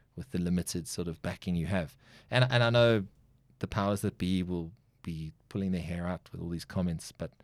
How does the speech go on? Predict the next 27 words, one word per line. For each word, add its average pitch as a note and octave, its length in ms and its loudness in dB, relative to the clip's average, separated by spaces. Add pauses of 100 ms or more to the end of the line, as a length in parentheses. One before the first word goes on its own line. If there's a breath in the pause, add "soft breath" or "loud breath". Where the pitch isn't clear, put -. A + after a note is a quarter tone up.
(340 soft breath)
at - 60 -20
the - 80 -10
end G#2+ 120 0
of G2+ 60 -4
the G2 80 -2
day, F#2 480 2 (420)
more G#2 180 -2
can F#2+ 280 -2
be E2 100 -2
done. G#2 300 -2 (480 soft breath)
And A#2 160 0
it, A2 100 0 (720)
and A#2+ 260 -6 (180)
you A#2+ 120 -2
guys C3+ 200 -4
deserve A#2 360 -4
that B2+ 160 -6
support, - 380 -6
man. F2 220 -6 (200 loud breath)
But C3+ 120 4
let's D#3+ 180 2
move E3 180 8
on. G2 280 6 (120)
Um, G2+ 460 4 (2000)
in C3+ 120 6
terms E3+ 260 6
of C#3 240 4